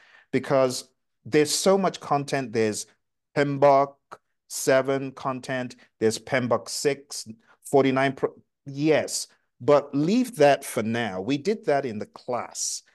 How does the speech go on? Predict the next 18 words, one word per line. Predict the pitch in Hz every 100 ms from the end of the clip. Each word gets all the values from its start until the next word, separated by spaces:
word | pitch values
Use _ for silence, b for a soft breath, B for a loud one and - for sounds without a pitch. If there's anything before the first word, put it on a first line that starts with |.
| _ -
Now | 120 185 175 131 123 127
I | 131
need | 139 196 160
you | 147 147 110 107 110 _ _ _ -
to | 139 127
laser | 120 135 185 190 196
focus | - - 147 143 143 135 -
on | 117 113 107
the | 101
tasks | - - 143 95 - - - - _ _ _ -
because | 120 131 110
that's | 151 202 -
what | 139 131
the | 117
exam | 104 107 113 113 110
is | 90
based | 92 107 110 - -
on. | 85 87